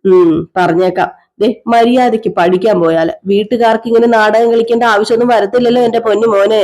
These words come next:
നീ എന്തിനാ ഇങ്ങനെയൊക്കെ ചെയ്യാൻ പോയത്?" "ഇല്ല മേഡം, ഒരിക്കലും ഞാൻ ഇനി ഇങ്ങനെയൊന്നും ചെയ്യില്ല മേഡം." "ഉം,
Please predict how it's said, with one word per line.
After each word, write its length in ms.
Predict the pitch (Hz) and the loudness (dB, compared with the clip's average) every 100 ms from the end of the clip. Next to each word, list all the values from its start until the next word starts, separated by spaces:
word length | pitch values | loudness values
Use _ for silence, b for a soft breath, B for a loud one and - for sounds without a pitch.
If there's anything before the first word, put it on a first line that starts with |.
| 170 b b - | -2 b b -2
നീ 100 | 247 | 0
എന്തിനാ 360 | 220 220 233 220 220 240 | 2 2 0 2 2 0
ഇങ്ങനെയൊക്കെ 420 | 220 214 214 220 | 0 0 -2 -4
ചെയ്യാൻ 320 | 226 202 214 | -2 0 0
പോയത്?" 260 | 214 202 196 196 B - | 0 0 -2 -4 B -10
"ഇല്ല 160 | 208 208 | -4 -2
മേഡം, 260 | 208 208 - - | 0 -2 -4 -4
ഒരിക്കലും 380 | 214 - 208 | -2 0 2
ഞാൻ 140 | 220 214 | 2 2
ഇനി 140 | 214 220 | 2 2
ഇങ്ങനെയൊന്നും 360 | 208 214 220 | 2 0 0
ചെയ്യില്ല 360 | 240 196 208 214 | 0 0 0 0
മേഡം." 300 | 196 180 170 B B _ - | 0 0 -4 B B _ -6
"ഉം, 220 | 208 185 | -2 0